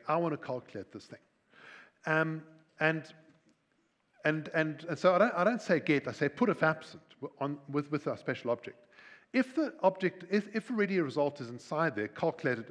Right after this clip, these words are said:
result, I'm gonna get that result back from put if absent. If I get back null, that means that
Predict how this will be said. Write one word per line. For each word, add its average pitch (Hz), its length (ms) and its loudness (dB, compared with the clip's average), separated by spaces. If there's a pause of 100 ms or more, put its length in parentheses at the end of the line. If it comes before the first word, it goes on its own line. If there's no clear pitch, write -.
result, 110 520 -2 (460)
I'm 147 140 0
gonna 175 180 4
get 185 240 -2
that 160 240 6
result 135 400 0
back 117 360 6
from 127 100 -12
put 117 160 -10
if 113 120 -8
absent. - 340 -10 (920)
If 208 140 2
I 285 80 4
get 277 240 0
back 180 240 6
null, 151 280 2
that 131 160 -6
means 151 180 -2
that 143 120 -2